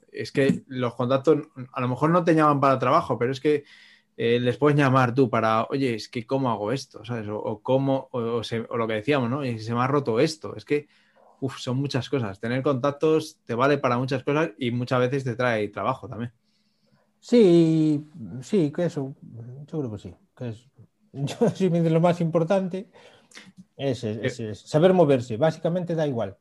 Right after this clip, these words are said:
Speaker 2: Yo escu-, leía una entrevista que le hacían a este uno al que le dejó el dinero o que avaló para el rollo del Barcelona.
Speaker 1: Ujú.
Speaker 2: ¿Sabes? Que creo que tiene un rollo de eléctricas o algo así. Y le decían qué es lo que necesitaba para sus hijos o que le pedía, algo así, ¿no? Y que le decía siempre a sus hijos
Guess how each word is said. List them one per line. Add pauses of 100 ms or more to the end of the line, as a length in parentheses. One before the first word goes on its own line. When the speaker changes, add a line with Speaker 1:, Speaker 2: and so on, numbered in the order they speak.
(100)
Speaker 2:
Yo
escu-,
leía
una
entrevista
que
le
hacían
a
este
uno (220)
al
que
le
dejó
el
dinero
o
que
avaló
para
el
rollo
del
Barcelona. (540)
Speaker 1:
Ujú. (240)
Speaker 2:
¿Sabes?
Que
creo
que
tiene
un
rollo
de
eléctricas
o
algo
así. (440)
Y
le
decían (160)
qué
es
lo
que
necesitaba
para
sus
hijos
o
que
le
pedía,
algo
así,
¿no?
Y
que
le
decía
siempre
a
sus
hijos